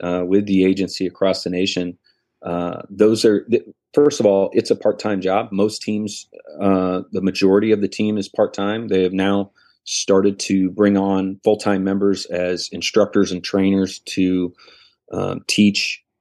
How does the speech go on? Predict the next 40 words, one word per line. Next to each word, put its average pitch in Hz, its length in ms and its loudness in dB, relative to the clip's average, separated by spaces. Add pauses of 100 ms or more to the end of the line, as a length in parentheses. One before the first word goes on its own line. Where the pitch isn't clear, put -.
(180)
uh, 90 180 -6
tactics 101 540 0
to 98 580 2
their, 92 420 0 (120)
uh, 90 140 -8
local 98 320 2
sac 95 320 0
office 107 420 0
and 87 140 -10
teach 98 180 -8
firearms 98 720 2
and 87 120 -8
de-, 95 280 -6
defensive 101 340 -2
tactics 92 480 -2
and 90 100 -8
stuff 95 200 -2
like - 140 -4
that. 139 220 2
But, - 200 -2 (600)
but - 160 2
by 135 140 2
and 123 80 4
large, 120 240 2
most 113 240 2
of 170 60 4
the 151 40 4
guys 101 260 2
are 90 60 -4
collateral, 95 640 -4 (320)
which 110 220 -8
means 123 260 0
that, 95 260 0 (400)
you 113 120 -6
know, 95 320 0 (400)
they're 107 200 2
good 110 260 2
case 113 280 0
agents. 90 540 -10 (180)
And 95 560 0